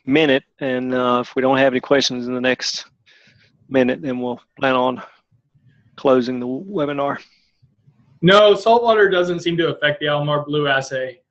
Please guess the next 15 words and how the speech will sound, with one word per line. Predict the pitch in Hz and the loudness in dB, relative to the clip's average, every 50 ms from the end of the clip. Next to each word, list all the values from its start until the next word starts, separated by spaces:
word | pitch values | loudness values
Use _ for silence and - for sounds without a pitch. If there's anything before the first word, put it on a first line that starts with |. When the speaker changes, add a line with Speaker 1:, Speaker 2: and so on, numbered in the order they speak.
| _ - | _ -12
Speaker 2:
Um, | 135 135 127 123 123 120 123 120 117 117 _ _ _ _ _ _ _ _ _ _ _ _ _ _ _ _ _ - - | -10 -8 -6 -6 -8 -10 -12 -14 -20 _ _ _ _ _ _ _ _ _ _ _ _ _ _ _ _ _ _ -12 -8
it | 147 | -6
worked | 143 151 143 139 139 - | -2 -2 -2 -2 -4 -8
extremely | 139 139 - - - 175 170 165 160 156 147 | -12 -12 -10 -4 -2 -2 0 0 0 0 0
well | 139 139 139 135 135 135 131 131 - | 2 2 2 4 4 2 2 0 0
at, | 127 127 127 120 - - 127 127 | -2 -2 -4 -4 -6 -8 -8 -6
at | 131 | -6
all | 127 123 131 127 123 | -4 -2 -4 -4 -4
salt | 120 - 131 123 127 127 - | -6 -6 -8 -8 -8 -8 -6
concentrations, | 135 131 123 - 131 120 - 131 120 117 113 - - 120 117 117 117 - - _ _ _ _ _ _ _ _ - | -6 -6 -6 -8 -12 -12 -8 -8 -8 -6 -8 -10 -10 -10 -12 -12 -14 -16 -20 _ _ _ _ _ _ _ _ -14
uh, | 120 117 113 113 117 | -10 -8 -8 -8 -8
from | 120 127 120 117 113 117 117 117 _ - | -8 -8 -8 -8 -8 -10 -12 -14 _ -6
ten | - 151 139 139 139 127 | -2 -2 0 0 -2 -2
to | 131 123 117 117 - | -2 -2 -4 -6 -6
forty-five | - 131 123 120 117 117 120 117 117 113 113 - | -8 -6 -6 -6 -6 -6 -6 -4 -4 -6 -8 -12